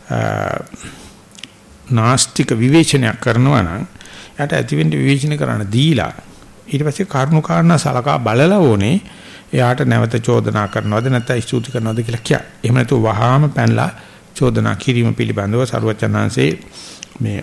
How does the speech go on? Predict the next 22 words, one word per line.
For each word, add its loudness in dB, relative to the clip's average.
උපහාසාත්මකයි -2
සමහර -4
විටක. -6
මොකද -2
සරුවචන -4
ශාස්ත්‍රයට -6
ගැලපෙන්නේ -2
නැහැ 4
එහෙම 6
එකක්. -2
ඒක -2
නිසා 2
සරුවචනාංශේ 0
සඳහන් -2
කරලා -4
තියෙනවා, 0
අ, -4
"සචේනේරේසි 0
අත්තානං -2
කංසෝ 2
උපහතා -2
යථා." -4